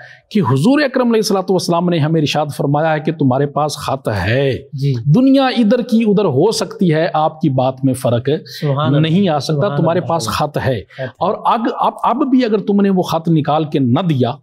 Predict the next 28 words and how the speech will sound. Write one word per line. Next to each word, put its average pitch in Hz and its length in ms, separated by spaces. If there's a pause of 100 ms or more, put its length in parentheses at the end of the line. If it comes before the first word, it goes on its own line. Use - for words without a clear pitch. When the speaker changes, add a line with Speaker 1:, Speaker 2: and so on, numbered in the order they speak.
Speaker 2:
हम्म। 139 240
Speaker 1:
तो 165 100
फिर 190 220
हम 175 200
औरत 160 340
होने 143 200
के 139 100
बावजूद 135 520
तुम्हारी 131 300
जिस्मानी 151 440
तलाशी 117 340
लेंगे। 92 260
Speaker 2:
ठीक - 380
है। 147 100
Speaker 1:
अभी 196 220
भी 247 120
मौका 147 340
है 151 120
कि 151 140
वो 143 120
खत 143 220 (100)
जो 123 80
है 127 100
वो 131 100
निकाल 120 340
के 131 100
हमारे 117 280
हवाले 117 440